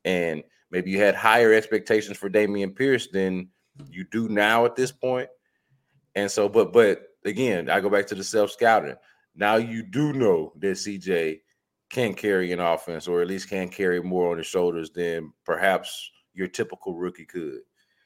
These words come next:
And now you do know that Dameon Pierce is not necessarily the, the runner for this scheme, or hasn't necessarily adjusted to this scheme the way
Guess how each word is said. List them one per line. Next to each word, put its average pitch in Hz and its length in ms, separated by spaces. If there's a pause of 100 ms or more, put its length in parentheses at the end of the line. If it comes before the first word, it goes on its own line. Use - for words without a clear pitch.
(180)
And 92 140
now 113 180
you 117 220
do 135 260
know 87 360 (500)
that 92 520
Dameon 95 460
Pierce 95 380
is 87 440 (320)
not 98 240
necessarily 92 1080 (600)
the, 85 520 (600)
the 98 160
runner 98 340
for 95 160
this 95 260
scheme, 98 540
or 85 100
hasn't 92 300
necessarily 92 500
adjusted 90 520
to 95 80
this 90 180
scheme 92 320
the 87 80
way 87 400